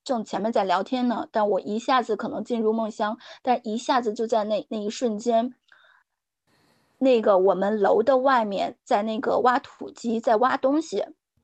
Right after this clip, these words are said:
大晚上也在挖，然后我就会梦到一个小女孩抓着我的手，然后一下子惊醒，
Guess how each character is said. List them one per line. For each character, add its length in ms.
大 140
晚 180
上 140
也 80
在 220
挖， 280
然 180
后 320
我 140
就 220
会 160
梦 260
到 160
一 120
个 180
小 360
女 140
孩 300
抓 180
着 80
我 60
的 100
手， 140
然 100
后 80
一 60
下 180
子 140
惊 220
醒， 180